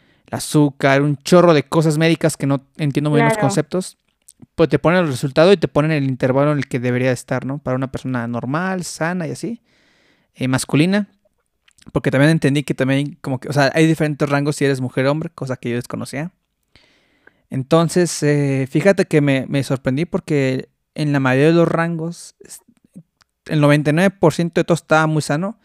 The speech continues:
Speaker 1: Creo que había uno que no, pero creo que era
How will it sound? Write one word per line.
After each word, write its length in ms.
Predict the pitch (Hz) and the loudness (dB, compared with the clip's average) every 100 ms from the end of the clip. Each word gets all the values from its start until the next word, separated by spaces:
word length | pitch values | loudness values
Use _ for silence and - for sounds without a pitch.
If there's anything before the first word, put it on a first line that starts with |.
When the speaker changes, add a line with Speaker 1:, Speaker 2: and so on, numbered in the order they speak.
| _ _ _ - _ | _ _ _ -20 _
Speaker 1:
Creo 140 | - - | -16 2
que 80 | 170 | 4
había 120 | 160 | 4
uno 200 | 165 165 | 2 -2
que 120 | 143 | -2
no, 220 | 135 165 | 0 2
pero 160 | 180 143 | 2 2
creo 120 | 143 | 0
que 100 | - | 0
era 320 | 160 156 - | 4 4 2